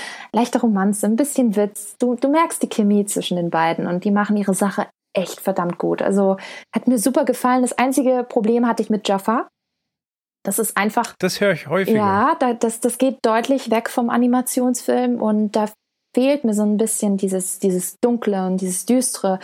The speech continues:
Speaker 1: Kann aber nachvollziehen, warum sie ihn normaler gestaltet haben. Es ist nachvollziehbar, aber ich weiß nicht, ob ich's mir so wirklich auch gewünscht hätte. Ja.
Speaker 2: Hättest du denn jemanden, den du besetzt hättest, wo du sagst, das wäre sicher cool gewesen?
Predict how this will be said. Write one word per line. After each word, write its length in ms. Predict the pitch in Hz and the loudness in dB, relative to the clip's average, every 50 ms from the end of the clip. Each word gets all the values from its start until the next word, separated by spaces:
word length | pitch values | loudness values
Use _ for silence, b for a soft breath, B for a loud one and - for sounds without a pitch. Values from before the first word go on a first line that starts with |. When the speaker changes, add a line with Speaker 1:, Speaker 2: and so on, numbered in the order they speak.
| B B B B B B _ _ - | B B B B B B _ _ -4
Speaker 1:
Kann 240 | - - 233 269 | -2 0 2 2
aber 180 | 285 269 233 226 | 2 2 2 2
nachvollziehen, 680 | 214 214 220 247 - - 233 220 220 - - 220 208 202 | 2 2 2 0 0 -2 -2 -2 -2 0 0 0 2 2
warum 260 | 190 185 190 208 220 | 2 0 2 0 0
sie 80 | 208 214 | 0 0
ihn 160 | - 208 196 | 0 0 0
normaler 480 | 190 185 185 180 180 185 185 202 190 180 | 0 0 0 0 0 0 2 2 0 -2
gestaltet 560 | 185 170 - - 175 170 170 170 175 170 - | -4 -6 -6 -4 -4 -2 -2 -2 -2 -4 -6
haben. 220 | 160 156 156 165 - | -8 -8 -6 -6 -4
Es 140 | - 180 | -2 0
ist 120 | 202 208 202 | 0 2 2
nachvollziehbar, 840 | 220 226 254 - - 311 302 302 - 285 285 277 277 269 269 262 | 2 2 2 2 0 0 0 0 0 0 0 2 2 2 2 2
aber 200 | - 208 202 214 | 2 2 2 0
ich 160 | 202 - - - | -2 -2 -4 -2
weiß 220 | 190 208 220 208 | 0 0 2 2
nicht, 140 | 214 196 202 | 0 0 0
ob 80 | 190 196 | 0 -2
ich's 140 | 190 - | -2 -2
mir 80 | - 180 | -2 -2
so 320 | 175 - 185 190 196 190 180 175 180 180 | 2 2 4 4 4 2 2 0 0 2
wirklich 580 | 190 185 185 185 - 185 165 - - - - | 2 2 2 2 0 -2 -2 -2 -6 -6 -2
auch 180 | - 165 160 - | -2 -2 -2 -2
gewünscht 500 | - 156 - 156 156 156 - - - - | -2 0 0 2 0 0 0 -2 -4 -4
hätte. 260 | - - - - - - _ _ _ _ _ _ _ - - | -4 -4 -4 -4 -4 -8 _ _ _ _ _ _ _ -6 -2
Ja. 320 | - - - - - - - _ _ _ _ _ _ _ _ _ _ _ | -2 0 0 -2 -4 -6 -12 _ _ _ _ _ _ _ _ _ _ _
Speaker 2:
Hättest 460 | - - 127 151 151 - 196 185 - | -6 -4 -2 -2 0 0 -2 -2 -2
du 60 | 214 | -2
denn 260 | 190 190 196 196 196 196 | 0 0 0 0 0 0
jemanden, 400 | 185 185 190 190 170 165 175 170 | 2 2 0 0 0 -2 -2 0
den 160 | 175 175 180 | 0 0 0
du 100 | 185 180 | 0 -2
besetzt 480 | 170 170 156 151 165 175 170 - - | -2 -2 0 0 0 -2 -2 -4 -6
hättest, 360 | - 165 165 - 180 175 - - | -6 -4 -4 -4 -6 -6 -4 -4
wo 20 | |
du 80 | 156 76 | -4 -4
sagst, 340 | - 147 - 135 - - - | -2 -2 -2 -2 -4 -6 -12
das 140 | 131 - - | -10 -6 -4
wäre 120 | 147 139 | -2 -2
sicher 220 | 143 147 139 147 135 - - | -2 -2 -4 -6 -6 -6 -6
cool 140 | - 165 170 | -6 -4 -4
gewesen? 500 | 165 160 156 165 165 170 175 180 185 190 | -4 -4 -4 -4 -6 -4 -6 -6 -8 -10